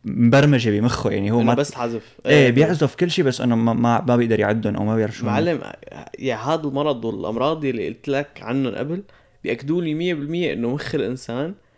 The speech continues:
Speaker 2: هو، يعني، ما عم نستعمل مية بالمية منه.
Speaker 1: أكيد، أكيد. ما هو ليش
Speaker 2: أك-،
Speaker 1: كنت جايك بالنظرية اللي أنت عم تقولها؟ لأنه بيعمل مقابلة مع شخص تاني،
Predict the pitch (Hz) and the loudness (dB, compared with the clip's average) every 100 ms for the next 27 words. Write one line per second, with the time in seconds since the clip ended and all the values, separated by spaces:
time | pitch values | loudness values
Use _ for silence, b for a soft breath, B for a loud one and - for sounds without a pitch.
0 | _ _ _ _ 151 143 135 135 131 - | _ _ _ _ -2 0 2 0 0 -6
1 | - _ _ _ _ _ _ - 110 113 | -20 _ _ _ _ _ _ -6 -2 -2
2 | 131 127 - 120 113 107 110 101 107 104 | -2 -4 -8 -8 -6 -6 -4 -6 -6 -8
3 | - - - 143 160 175 165 117 117 151 | -8 -12 -6 -2 0 2 2 0 -2 0
4 | 151 127 127 147 143 - 170 147 139 143 | 2 2 4 4 4 2 0 2 2 2
5 | 135 127 113 117 127 123 131 120 117 127 | 2 2 2 2 2 2 2 0 0 0
6 | 120 131 B B B B 127 127 131 101 | 0 0 B B B B 0 2 2 0
7 | - _ - 139 165 170 139 - 175 180 | -6 _ 0 2 2 2 2 2 2 2
8 | 143 123 151 - - 123 117 | 2 0 -4 -4 0 2 2